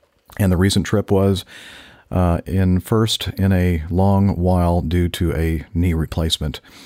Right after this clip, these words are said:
When flying across the pond, Violet's dream has always been to sit up at the front of the aircraft, and Jack generously made it come true. "You should have seen her face when I tucked her in her bed after supper," Leah remembered.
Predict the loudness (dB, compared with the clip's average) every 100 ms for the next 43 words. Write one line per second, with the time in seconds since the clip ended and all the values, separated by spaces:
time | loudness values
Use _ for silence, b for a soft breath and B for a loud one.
0 | B B B B -4 -2 0 2 2 2
1 | 0 -2 -2 0 2 2 2 2 2 0
2 | -2 0 2 2 0 0 2 2 0 -2
3 | -2 -2 -2 -2 -2 _ _ -8 -6 -4
4 | -2 0 -2 -4 -4 -4 -4 -6 B B
5 | B B B 0 2 2 0 -4 -2 0
6 | 0 0 0 0 0 0 -2 -2 0 -2
7 | -4 -10 B B B B B -2 0 0
8 | 0 0 0 2 0 -2 -2 -2 -2 0
9 | 0 -2 -4 -4 -2 -2 0 0 0 2
10 | 2 0 0 -2 -2 -4 -4 -4 -2 -4
11 | -4 -6 -8 -12 _ -8 -6 -4 -6 -8
12 | -6 -4 -6 -10